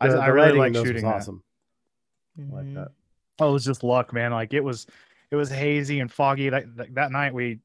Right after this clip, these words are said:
Speaker 1: whenever I'd left the house, we, it was foggy outside. They had, like, some sort of, uh, weather alert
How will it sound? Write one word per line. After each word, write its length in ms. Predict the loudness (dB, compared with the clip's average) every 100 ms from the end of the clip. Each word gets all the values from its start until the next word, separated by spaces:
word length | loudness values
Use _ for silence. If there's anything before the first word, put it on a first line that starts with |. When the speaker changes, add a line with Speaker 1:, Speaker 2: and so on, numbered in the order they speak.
| _
Speaker 1:
whenever 240 | -8 -2 -2
I'd 120 | -2
left 180 | -4 -4
the 60 |
house, 340 | -4 -2 -4 -6
we, 100 | -6
it 80 | -6
was 140 | -8
foggy 400 | -4 -4 -2 -6
outside. 420 | -8 -6 -6 -6 -8 -10
They 120 | -6
had, 200 | -4 -4
like, 160 | -6 -8
some 140 | -14
sort 220 | -10 -8
of, 140 | -8 -12 _ _ _ _ _ -6
uh, 320 | -4 -2 -6 -10 -6
weather 360 | -4 -2 -4
alert 460 | -4 -4 -2 -4